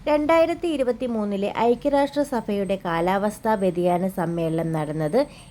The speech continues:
എവിടെ വെച്ചാണ്? ആൻസർ സി, യു എസ് എ. മനുഷ്യ ശരീരത്തിലെ ഏറ്റവും ചെറിയ അസ്ഥി എ, സ്റ്റേപ്പിസ്. സർക്കാരിന്റെ രോഗപ്രതിരോധവൽക്കരണ പ്രക്രിയയിൽ ജീവകം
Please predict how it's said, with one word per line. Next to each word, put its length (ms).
എവിടെ 380
വെച്ചാണ്? 600
ആൻസർ 480
സി, 380
യു 380
എസ് 340
എ. 160
മനുഷ്യ 340
ശരീരത്തിലെ 600
ഏറ്റവും 580
ചെറിയ 400
അസ്ഥി 540
എ, 200
സ്റ്റേപ്പിസ്. 800
സർക്കാരിന്റെ 640
രോഗപ്രതിരോധവൽക്കരണ 1300
പ്രക്രിയയിൽ 720
ജീവകം 560